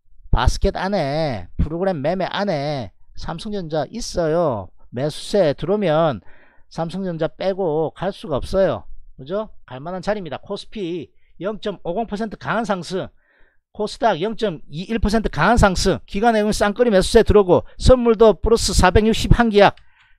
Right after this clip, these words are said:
땡큐! 위로 올라갈 것 같아. 이십일 뚫고 올라가면 이번에 이제 성공하는 거예요. 아, 힘들었어, 최근에.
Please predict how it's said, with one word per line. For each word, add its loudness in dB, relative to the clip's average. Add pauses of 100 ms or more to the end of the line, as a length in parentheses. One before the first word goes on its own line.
(100)
땡큐! 4
위로 2
올라갈 6
것 0
같아. 4
이십일 -6
뚫고 -2
올라가면 2
이번에 -4
이제 -4
성공하는 -8
거예요. -10
아, 4
힘들었어, -4
최근에. -4